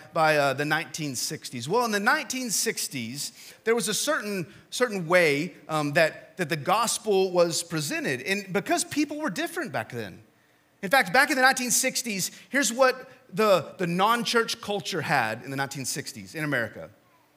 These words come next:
Most people had a church background, okay? Most people had, uh, they knew of Christian truths. They knew about the, the Ten Commandments. They had a built-in sense of guilt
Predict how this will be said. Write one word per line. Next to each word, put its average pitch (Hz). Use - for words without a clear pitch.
Most 185
people 220
had 208
a 170
church -
background, 117
okay? 196
Most 208
people 214
had, 180
uh, 156
they 165
knew 196
of 165
Christian 180
truths. -
They 147
knew 185
about 190
the, 185
the 262
Ten 196
Commandments. 175
They 185
had 196
a 180
built-in 214
sense 214
of 135
guilt 165